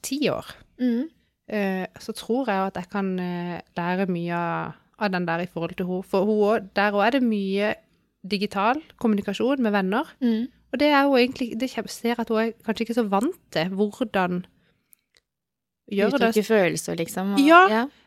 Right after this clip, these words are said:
Speaker 1: Eh, og at liksom, hun tror at hun har, sant, si hun har skrevet en melding da, for eksempel. Så mener jo hun noe med den. Men så
Speaker 2: Mm.
Speaker 1: vet jo vi jo at når du skriver noe,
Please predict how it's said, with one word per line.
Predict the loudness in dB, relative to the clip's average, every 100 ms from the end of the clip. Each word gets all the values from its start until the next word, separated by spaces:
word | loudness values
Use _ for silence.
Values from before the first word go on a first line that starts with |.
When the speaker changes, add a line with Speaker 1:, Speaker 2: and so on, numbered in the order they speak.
| 0
Speaker 1:
Eh, | 4 6 4 4 4
og | 4
at | 2 0
liksom, | -2 0 0
hun | 0 -2
tror | 0 2 4 4
at | 0
hun | -2 -2
har, | 0 0 -4 _ _
sant, | -4 -4 -2
si | 0
hun | 2
har | 2
skrevet | 0 -2 0
en | 0
melding | -2 -2 -2
da, |
for | -4
eksempel. | -8 -12 -12 -18 -20 _ _ _ _ _ _ _
Så | 2 4
mener | 6 4 2
jo | 2
hun | 0
noe | -2
med | -4 -4
den. | -4 -6 -8
Men | -4
så | -2
Speaker 2:
Mm. |
Speaker 1:
vet | 0 -2
jo |
vi | 0 0
jo | 0
at |
når | -2 -8
du |
skriver | -8 -6 -2 -2 -2
noe, | -4 -6